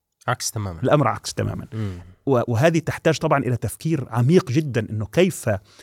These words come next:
Speaker 2: ستستطيع في غياب نموذجك الحضاري، ولكن من خلال عمل كبير جدا، أن تنهي هذا التحدي كما يعني أبدع إخواننا بغير وجود شيء استطاعوا أن يضربوه.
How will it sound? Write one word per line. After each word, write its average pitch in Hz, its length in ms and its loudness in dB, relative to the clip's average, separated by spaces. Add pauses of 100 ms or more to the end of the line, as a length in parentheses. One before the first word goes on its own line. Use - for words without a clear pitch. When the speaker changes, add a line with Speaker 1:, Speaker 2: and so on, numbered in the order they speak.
(100)
Speaker 2:
ستستطيع 135 840 0 (380)
في - 240 -6
غياب 139 560 2 (1300)
نموذجك 147 600 4
الحضاري، 127 600 2 (120)
ولكن 131 420 2
من 123 160 0
خلال 147 580 2 (200)
عمل 135 460 2 (240)
كبير 156 400 2
جدا، 170 440 0 (100)
أن 131 180 -2
تنهي 151 400 4
هذا 143 160 2
التحدي 156 640 -4 (1700)
كما 175 360 2 (520)
يعني 107 300 -2 (220)
أبدع 143 360 4
إخواننا 135 560 -2
بغير 127 420 4
وجود 160 320 0
شيء 143 320 -4
استطاعوا 165 420 0
أن 180 60 0
يضربوه. 180 520 0